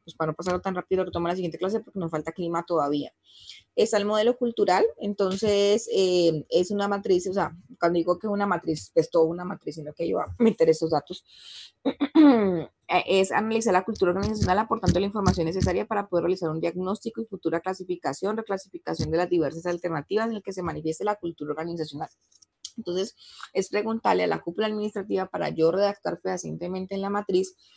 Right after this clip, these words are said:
cómo está la organización en este momento, o sea, cómo me podría describir en cuatro ítems súper cercados, cómo, cómo describiría los jefes, los, los,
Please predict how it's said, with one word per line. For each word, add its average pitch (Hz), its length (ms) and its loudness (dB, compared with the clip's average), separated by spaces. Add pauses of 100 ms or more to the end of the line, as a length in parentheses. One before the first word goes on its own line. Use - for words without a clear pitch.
(240)
cómo 214 500 2
está 175 680 2
la 190 280 2
organización 175 600 -2
en 165 160 -2
este 202 360 -2
momento, 170 560 0
o 135 40 -2
sea, - 160 -8
cómo 180 260 -4
me 202 160 -2
podría 202 680 2
describir 175 880 0 (540)
en 175 580 0 (100)
cuatro 202 320 4
ítems 196 600 0
súper 175 420 -2 (340)
cercados, 156 680 2
cómo, 185 340 -4
cómo 202 240 4
describiría 185 760 0 (420)
los 170 280 2
jefes, 190 400 -2
los, 170 160 -2
los, 151 360 0